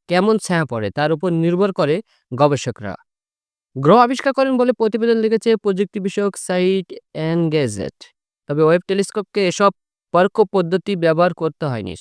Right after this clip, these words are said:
সরাসরি, এ, টি ডাব্লিউ এ সেভেন বি নামের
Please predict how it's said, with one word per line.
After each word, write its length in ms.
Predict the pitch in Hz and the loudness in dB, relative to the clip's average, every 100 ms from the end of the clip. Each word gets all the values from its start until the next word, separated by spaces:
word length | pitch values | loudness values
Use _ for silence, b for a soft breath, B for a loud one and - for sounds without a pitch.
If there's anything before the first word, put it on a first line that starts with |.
| - | -8
সরাসরি, 420 | - 165 180 196 202 b b b _ | -4 -2 0 0 0 b b b _
এ, 60 | 139 - _ _ _ | -16 -16 _ _ _
টি 100 | 220 226 170 160 147 147 | -2 0 -2 -6 -8 -4
ডাব্লিউ 580 | 170 160 147 208 233 233 220 196 | -2 -2 0 2 4 2 0 0
এ 20 | 190 190 - _ - | 0 0 -6 _ -12
সেভেন 340 | - 196 214 202 | -6 0 2 2
বি 100 | 185 | 2
নামের 280 | 190 180 180 | 2 2 0